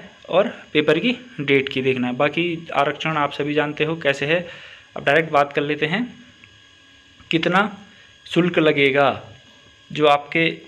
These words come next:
अनारक्षित और ओबीसी वाले हैं, यानी कि general और ओबीसी के लिए तीन सौ रुपये का form है।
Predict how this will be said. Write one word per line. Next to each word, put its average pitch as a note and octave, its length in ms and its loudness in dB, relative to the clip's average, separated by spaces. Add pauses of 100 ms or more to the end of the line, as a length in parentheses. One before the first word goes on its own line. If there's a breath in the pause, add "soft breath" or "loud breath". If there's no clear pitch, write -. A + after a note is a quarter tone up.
(140)
अनारक्षित D3+ 760 0 (180)
और E3 360 8
ओबीसी D#3+ 380 2
वाले B2+ 220 2
हैं, A#2+ 160 -6
यानी D3 140 -4
कि D#3+ 100 -8
general E3 380 0
और E3+ 80 -2
ओबीसी D3+ 400 -2
के D#3 60 -6
लिए F3+ 140 2
तीन D#3 300 -2
सौ D3+ 120 4
रुपये D3+ 200 2
का D#3+ 120 4
form D#3+ 320 2
है। F#3+ 160 -2